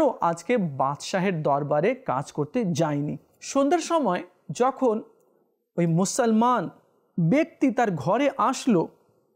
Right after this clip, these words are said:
তো তার স্ত্রী বলল, "কি, আজ তুমি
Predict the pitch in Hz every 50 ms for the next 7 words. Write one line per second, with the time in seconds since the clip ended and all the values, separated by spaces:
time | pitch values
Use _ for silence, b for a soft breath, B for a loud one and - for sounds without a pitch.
0 | _ _ _ _ _ _ _ _ _ _ - - - 190 175 - 190 - - -
1 | 285 285 233 269 269 269 247 240 254 262 - - _ _ _ _ _ _ _ _
2 | _ _ _ _ _ _ _ _ _ _ _ _ _ _ _ _ _ - 285 277
3 | 240 - - - 170 196 214 - - - 320 320 320 269 240 254